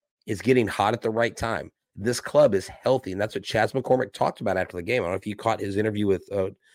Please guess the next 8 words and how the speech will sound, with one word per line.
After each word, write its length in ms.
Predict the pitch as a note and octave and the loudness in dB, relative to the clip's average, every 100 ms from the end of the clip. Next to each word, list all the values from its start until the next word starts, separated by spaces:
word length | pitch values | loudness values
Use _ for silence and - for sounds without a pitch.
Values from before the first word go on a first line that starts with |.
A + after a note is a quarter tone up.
| _ - | _ -2
with, 260 | A2 G#2+ - | 0 0 -2
um, 160 | G#2 F#2+ | -4 -2
Julia, 440 | G2+ C#3 A2+ D#2 _ _ _ - | 0 2 0 -2 _ _ _ -16
and 120 | F2 | -14
he 160 | - B2 | -8 -8
said, 260 | - A2 | -2 -2
"We're 140 | D#2+ D#2+ | -2 -4
healthy, 580 | G2 F#2 - D#3 F3+ | -2 -4 -2 -4 -4